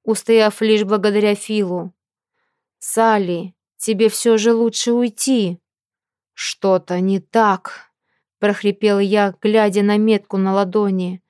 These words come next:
Руна болезненно пульсировала и переливалась то золотым,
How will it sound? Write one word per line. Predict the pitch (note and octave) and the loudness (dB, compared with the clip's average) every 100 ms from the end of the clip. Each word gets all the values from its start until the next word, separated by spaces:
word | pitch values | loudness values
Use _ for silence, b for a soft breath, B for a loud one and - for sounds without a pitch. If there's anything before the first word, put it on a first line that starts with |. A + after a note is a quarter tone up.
| _ _ _ _ _ | _ _ _ _ _
Руна | G3+ A3 A#3+ G3+ F#3 F#3 A#3 | -2 2 4 4 0 -4 -10
болезненно | F3+ G#3+ A#3 A#3+ A3+ A3+ A3+ | -4 0 4 4 4 2 2
пульсировала | A3+ A#3+ G#3 - A3 G3 F#3 F#3+ F3+ - _ - | 0 -4 -4 -2 0 0 0 -2 -2 -8 _ -6
и | A3 | -2
переливалась | A3 A3 A3 G#3+ A3 G#3 G3 | 2 2 4 4 2 2 0
то | - G#3 | -4 -4
золотым, | F#3+ G3+ G3+ G3 A#3 A3+ F#3 | 0 0 0 0 0 2 0